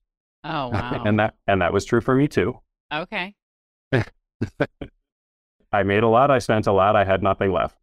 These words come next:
Speaker 2: <laughs>
Speaker 1: Wow. Okay.
Speaker 2: And so I, I did need to build an exit ramp.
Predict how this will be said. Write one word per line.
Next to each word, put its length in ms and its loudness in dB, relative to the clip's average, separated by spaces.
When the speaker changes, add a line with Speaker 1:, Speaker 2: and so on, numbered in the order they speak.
Speaker 2:
<laughs> 160 -4
Speaker 1:
Wow. 680 -4
Okay. 340 -4
Speaker 2:
And 120 2
so 160 2
I, 140 4
I 120 0
did 260 2
need 280 2
to 200 -2
build 400 2
an 140 2
exit 360 -2
ramp. 340 -2